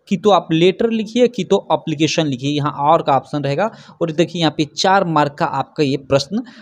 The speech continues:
रहेगा। तो इस प्रकार इस, चलिए, इसमें हम एप्लीकेशन लिखना सीखते हैं कि कैसे हम एप्लीकेशन लिखेंगे। देखिए, यहाँ ये जो मॉडल पेपर है, इसमें तो, अ,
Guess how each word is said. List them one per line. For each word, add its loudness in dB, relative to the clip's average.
रहेगा। 0
तो 4
इस 2
प्रकार 0
इस, 0
चलिए, 2
इसमें -2
हम -2
एप्लीकेशन -2
लिखना -6
सीखते -8
हैं -4
कि -8
कैसे -6
हम -4
एप्लीकेशन -2
लिखेंगे। -2
देखिए, 0
यहाँ 0
ये 2
जो 0
मॉडल 2
पेपर -2
है, -4
इसमें -6
तो, 4
अ, 0